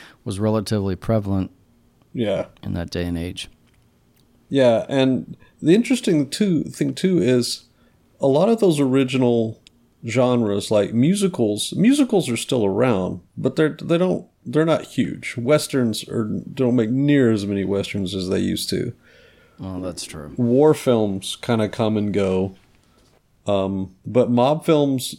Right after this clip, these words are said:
Speaker 2: never really fall out of favor. You'll always have some good ones come out every year, either by small studios or big studios. They, they never really go away. And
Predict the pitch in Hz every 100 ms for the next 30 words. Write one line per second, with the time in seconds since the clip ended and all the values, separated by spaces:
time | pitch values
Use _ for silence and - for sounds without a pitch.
0 | - 117 120 135 131 127 123 113 - 113
1 | 104 101 92 - 101 90 82 - - 113
2 | 101 101 101 104 110 113 101 107 107 -
3 | 104 101 104 107 98 - 113 107 101 98
4 | - 117 104 110 101 95 92 - _ _
5 | _ _ _ _ - 104 92 92 92 90
6 | 87 - _ _ - - 104 101 - 107
7 | 101 98 92 90 101 98 107 101 95 92
8 | 90 - - 95 92 82 - - 123 101
9 | 104 117 113 110 104 101 98 107 92 87
10 | 113 110